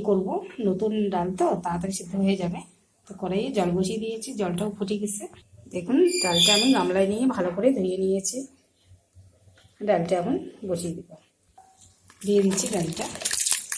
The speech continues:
দেখুন ডালটা বসিয়ে দিয়েছি। আজকে মাছ ডাল করবো আমি লাউ দিয়ে, তো লাউটা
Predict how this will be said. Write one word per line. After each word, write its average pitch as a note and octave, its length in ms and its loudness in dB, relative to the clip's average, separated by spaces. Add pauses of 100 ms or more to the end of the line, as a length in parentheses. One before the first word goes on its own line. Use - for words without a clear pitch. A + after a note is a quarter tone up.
(2500)
দেখুন G#3+ 300 2
ডালটা G3 340 0
বসিয়ে G3+ 280 2
দিয়েছি। G#3+ 340 4 (1040)
আজকে F3+ 280 0
মাছ F#3 180 4
ডাল G3+ 180 6
করবো G3+ 180 4 (100)
আমি A#3 100 0 (100)
লাউ F3+ 120 2 (120)
দিয়ে, A#3 160 6 (260)
তো G#3+ 60 0 (100)
লাউটা F3+ 240 0